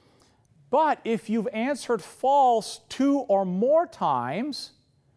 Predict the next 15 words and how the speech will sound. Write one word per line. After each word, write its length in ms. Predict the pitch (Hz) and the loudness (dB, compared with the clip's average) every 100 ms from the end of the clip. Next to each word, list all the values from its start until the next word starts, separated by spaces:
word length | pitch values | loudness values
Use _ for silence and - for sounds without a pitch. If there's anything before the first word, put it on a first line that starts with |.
| _ _ _ _ _ _ _ _ _ - | _ _ _ _ _ _ _ _ _ -20
then 560 | 131 156 240 330 339 - _ - | -8 -4 -2 -4 -6 -10 _ -10
you're 160 | 175 | -10
probably 760 | - - 190 247 339 320 302 277 | -10 -10 -6 -4 -2 -2 -2 -6
pushing 500 | - 294 285 - 269 | -6 -6 -6 -8 -6
yourself 600 | 262 - - 214 220 - | -6 -6 -8 -8 -8 -12
too 260 | - 220 | -12 -12
hard. 560 | 208 226 233 233 143 92 _ _ _ _ _ _ _ _ - | -10 -8 -6 -4 -6 -10 _ _ _ _ _ _ _ _ -20
And 120 | 113 | -18
some 440 | - - 294 330 240 | -16 -4 0 2 2
might 220 | 202 233 | 0 0
even 300 | 254 240 220 | 0 -2 -4
call 320 | - 247 294 | 0 2 2
you 200 | 226 233 | 2 2
a 80 | 226 | 2
workaholic. 840 | 208 240 233 214 240 277 254 - | 2 0 -2 -2 0 2 0 -2